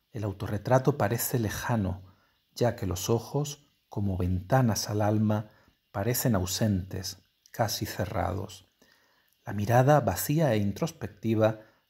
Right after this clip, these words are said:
no solo atestigua el enfrentamiento con la vejez y la muerte, la salida forzosa de la Academia Prusiana de las Artes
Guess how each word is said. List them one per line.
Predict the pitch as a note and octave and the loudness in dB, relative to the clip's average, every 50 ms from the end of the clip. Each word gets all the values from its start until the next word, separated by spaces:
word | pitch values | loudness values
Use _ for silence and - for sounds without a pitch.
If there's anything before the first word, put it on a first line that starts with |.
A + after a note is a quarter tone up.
| _ - | _ -6
no | A#2 A2+ | -4 -4
solo | - - - D3 D3 C#3 | -2 0 2 4 4 4
atestigua | B2+ G#2+ - - F2 - - - - D#3 E3 D#3+ B2+ G#2 G2 F#2+ | 4 2 0 -2 -6 -6 -6 -4 -2 -2 0 0 0 0 0 0
el | F#2+ F#2+ | 0 0
enfrentamiento | F#2+ F#2 F#2 - G#2 G2 F#2 - A2 A2+ A#2 A#2+ A#2 A#2 - C3 C3 B2+ C3 - - | -2 -2 -4 -4 -6 -6 -4 -2 0 2 2 2 2 2 2 2 2 2 0 -4 -8
con | - F#2+ F#2 | -6 -4 -2
la | F#2 F2+ | -2 -2
vejez | F2+ F2+ - - - A2+ G#2 G2 - - - _ | -2 -4 -4 -2 0 0 0 -2 -4 -10 -12 _
y | - A2+ | -6 -4
la | G2+ F#2+ F2+ | -2 -2 0
muerte, | G#2 G#2+ B2 C3 C3 C3 - - F2+ F2+ F2+ - - _ _ _ _ _ _ _ _ _ _ _ _ _ _ _ _ _ _ _ _ - | 4 4 4 4 2 -2 -8 -10 -10 -10 -10 -12 -18 _ _ _ _ _ _ _ _ _ _ _ _ _ _ _ _ _ _ _ _ -6
la | A#2+ G#2+ F2+ | -4 0 0
salida | - - - G2 A2+ C3+ C3+ D#3+ C#3+ | 2 2 2 4 4 4 4 4 2
forzosa | - - C3 A2+ G#2 - - G2 F2+ - - - G2+ | 0 -2 -4 -4 -6 -6 -6 -6 -6 -6 -8 -8 -6
de | G2 G2+ | -4 -4
la | G2 G2+ | -4 -4
Academia | F#2+ - G2+ G2 A#2 B2+ C3 C3 B2+ B2 | -4 -4 -2 0 2 4 4 4 4 2
Prusiana | - B2 G#2+ - - - F#2+ F#2 F#2 F#2 F#2 F#2+ | 0 -2 -4 -4 -6 -4 -4 -4 -2 -2 -2 -2
de | F#2+ | -2
las | F#2 F2+ F2+ - - | -2 -2 -2 0 0
Artes | A2 G#2 G2 - - - F#2 F2+ - | 0 0 -2 -6 -8 -8 -8 -8 -8